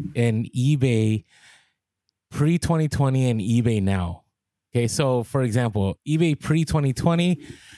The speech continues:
buying all those phones, getting a great deal, list it and forget it, no big deal, right? Algorithm isn't as strong.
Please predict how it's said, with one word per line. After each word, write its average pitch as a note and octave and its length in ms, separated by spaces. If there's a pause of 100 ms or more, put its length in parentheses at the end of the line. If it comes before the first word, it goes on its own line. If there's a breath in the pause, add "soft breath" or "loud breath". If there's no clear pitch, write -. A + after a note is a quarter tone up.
(160 loud breath)
buying C#3+ 560
all C#3+ 260
those F3 220
phones, F#3 720 (540 soft breath)
getting D#3 240
a D#3+ 40
great D#3 300
deal, D#3 500
list D3 220
it E3+ 80
and D3 140
forget C#3+ 320
it, G3+ 240 (560)
no F3 160
big G#3 180
deal, G#3+ 380 (920)
right? C#3+ 340
Algorithm E3 500
isn't D3+ 240
as C3+ 100
strong. F3+ 640